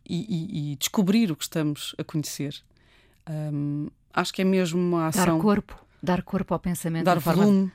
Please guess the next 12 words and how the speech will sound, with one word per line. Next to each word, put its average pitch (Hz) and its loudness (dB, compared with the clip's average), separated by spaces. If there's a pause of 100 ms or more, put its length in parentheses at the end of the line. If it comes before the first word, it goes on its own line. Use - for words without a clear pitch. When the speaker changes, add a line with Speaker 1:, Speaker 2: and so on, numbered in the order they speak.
Speaker 1:
também, 165 2
Speaker 2:
Sim, 160 -8
sim, 151 -4
sim. 170 -6
Speaker 1:
dar 165 2
ordem. 160 2 (480)
Eh, 156 -2
e 202 2
é 208 6
mesmo 226 4
perceber, 196 0
é, 165 0